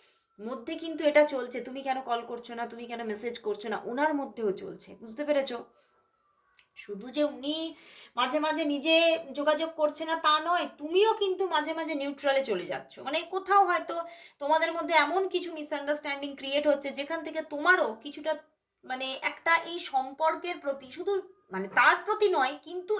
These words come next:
এই সম্পর্কের প্রতি একটা তিক্ততা এসে যাচ্ছে, যে যেটা হচ্ছেই না, হচ্ছেই না, হচ্ছেই না। তো তোমারও কিন্তু, তুমি তখন মানে তোমার মনের মধ্যে এসে যাচ্ছে যে, "থাক, ইউনিভার্স যেটা ঘটাবে সেটাই হবে,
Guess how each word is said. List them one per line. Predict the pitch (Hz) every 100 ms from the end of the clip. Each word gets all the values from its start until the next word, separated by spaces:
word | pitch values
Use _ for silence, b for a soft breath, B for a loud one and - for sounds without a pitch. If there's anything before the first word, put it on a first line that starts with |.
| 320
এই | 349 359
সম্পর্কের | 320 302 302 359 381 392 427 370
প্রতি | 359 349 311
একটা | - 262 311
তিক্ততা | 294 285 - 185
এসে | 180 180
যাচ্ছে, | 160 - - - B B B -
যে | 302
যেটা | 349 370 370 381 B B
হচ্ছেই | 381 403 - 359 339
না, | 320 311 311
হচ্ছেই | 403 - 359 339 311
না, | 302 294
হচ্ছেই | 339 - 330 311
না। | 285 294
তো | 370 370
তোমারও | 381 440 403
কিন্তু, | 403 381 403 359 -
তুমি | 349 359 381
তখন | 381 392 370 - -
মানে | 294 294 330
তোমার | 370 370
মনের | 339 370 381
মধ্যে | 392 381 349
এসে | 302 359
যাচ্ছে | 339 - 294 294 B B B 302
যে, | 339 277
"থাক, | 208 - 240
ইউনিভার্স | 277 330 359 381 370
যেটা | 320 349 233
ঘটাবে | 247 294 320
সেটাই | 269 214 247 233
হবে, | 196